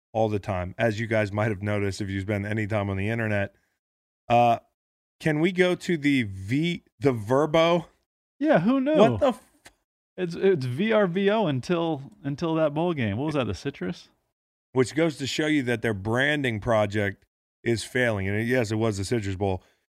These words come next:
Speaker 2: Or
Speaker 1: What
Speaker 2: perhaps it's a rebrand, 'cause that was a new
Speaker 1: Their
Speaker 2: logo,
Speaker 1: re-, no,
Speaker 2: too.
Speaker 1: their rebrand. That's what I mean. Well, I'm not, you know, I'm no technician with this thing, but their rebrand is not successful because evidently it started, like, way earlier this year,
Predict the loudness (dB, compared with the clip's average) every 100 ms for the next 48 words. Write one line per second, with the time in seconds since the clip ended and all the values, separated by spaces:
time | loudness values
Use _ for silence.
0 | _ -6 2 4 4 2 -2 -6 -4 -2
1 | -2 -2 -6 -6 -8 -12 -8 -6 -4 -6
2 | -2 0 0 0 -2 0 0 2 0 0
3 | -2 -2 -4 -2 -4 -2 -2 -2 -2 -4
4 | -2 0 0 0 0 0 0 -4 -6 -4
5 | -2 -2 -4 -4 -6 -2 -4 -4 -6 -6
6 | -10 -10 -8 -8 -6 -8 _ _ _ _
7 | _ _ -2 -2 0 0 0 0 0 -2
8 | -2 -2 -2 -4 -4 -4 -4 -6 -4 -2
9 | -2 -2 -2 -2 -4 -4 -4 -4 -2 -2
10 | -4 -2 -2 -2 -2 -2 -2 -2 -4 -4
11 | -2 -2 -4